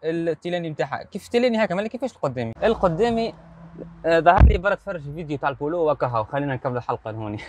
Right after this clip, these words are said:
<laughs> نفلك معك، اما راهو كيما البولو بالضبط صراحه، راهي هي راهو من الاخر فهمها عباره على بولو. البولو الفيس ليفت علات شويه من الاخر، هذاك هو.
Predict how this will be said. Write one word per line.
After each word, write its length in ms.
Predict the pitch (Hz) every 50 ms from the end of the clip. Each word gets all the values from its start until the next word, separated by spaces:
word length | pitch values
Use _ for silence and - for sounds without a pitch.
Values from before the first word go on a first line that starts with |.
| - - -
<laughs> 160 | - - -
نفلك 380 | 127 120 - 156 143 135 127 120
معك، 280 | 120 110 110 - -
اما 160 | 151 165 175 190
راهو 160 | 196 185 170
كيما 200 | - - 196 180
البولو 280 | 160 147 160 165 175
بالضبط 340 | 160 143 139 123 127 110 110 -
صراحه، 360 | - 123 120 123 113 101 107
راهي 320 | 113 113 117 123 123 143 156
هي 260 | 170 202 190 160 156
راهو 140 | 165 170 160
من 60 | 160
الاخر 380 | 156 160 185 180 170 - 135
فهمها 240 | 131 123 151 139 127
عباره 300 | 123 127 135 147 165 156
على 160 | 131 131 143
بولو. 320 | 131 - 143 127 117 113 113
البولو 280 | 113 - - 156 170
الفيس 360 | 170 147 - 156 139 - - 180
ليفت 220 | 190 - - -
علات 260 | 123 135 160 165 -
شويه 260 | - - 139 117 110
من 80 | 113 135
الاخر، 320 | 143 127 123 - - 117
هذاك 240 | 127 127 147 - -
هو. 120 | 113 107